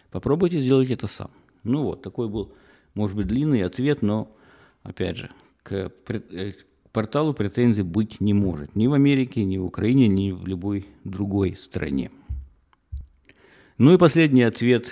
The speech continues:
на еще один вопрос, который мне задали в комментарии к прошлому подкасту. Э,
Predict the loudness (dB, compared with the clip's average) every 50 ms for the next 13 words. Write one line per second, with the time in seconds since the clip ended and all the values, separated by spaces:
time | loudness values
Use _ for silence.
0 | -16 -12 -8 -6 -4 -2 -2 -2 -2 -2 0 0 2 2 0 0 0 0 -2 -2
1 | 0 -2 -2 0 2 2 4 4 4 4 2 2 2 0 -2 0 0 2 2 2
2 | 2 2 2 2 2 2 0 -4 -6 -8 -6 -2 0 0 0 0 0 0 0 0
3 | -2 -4 -4 -2 -2 -2 -2 -2 -2 -6 -10 -10 -10 _ _ _ _ _ _ _
4 | _ -20 _ _ _ _ _ _ -20 -14 -12 -10 -8 -8 -8 -8 -10